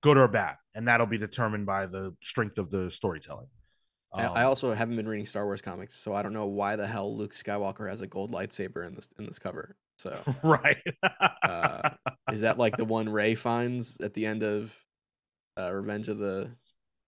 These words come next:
Speaker 2: what was it? I don't,
Speaker 1: Pro-
Speaker 2: I can never remember the last of that, the last name of that movie.
Speaker 1: Oh, uh, it's, uh,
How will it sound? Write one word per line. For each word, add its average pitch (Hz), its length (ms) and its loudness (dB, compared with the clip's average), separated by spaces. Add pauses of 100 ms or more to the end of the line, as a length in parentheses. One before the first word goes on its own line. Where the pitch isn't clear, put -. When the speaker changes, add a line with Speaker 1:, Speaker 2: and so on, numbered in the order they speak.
(260)
Speaker 2:
what 160 160 -6
was 208 100 -2
it? - 80 -6
I 180 120 2
don't, 226 80 2
Speaker 1:
Pro- 160 100 4
Speaker 2:
I 160 80 4
can 160 260 -2
never 127 260 6
remember 120 380 2
the 110 100 2
last 104 300 0
of - 100 -6
that, - 180 -4 (140)
the 98 80 -4
last 98 220 -2
name - 120 -12
of - 60 -18
that - 100 -12
movie. - 180 -20
Speaker 1:
Oh, 131 300 8
uh, 110 240 8
it's, - 260 -4
uh, 107 560 6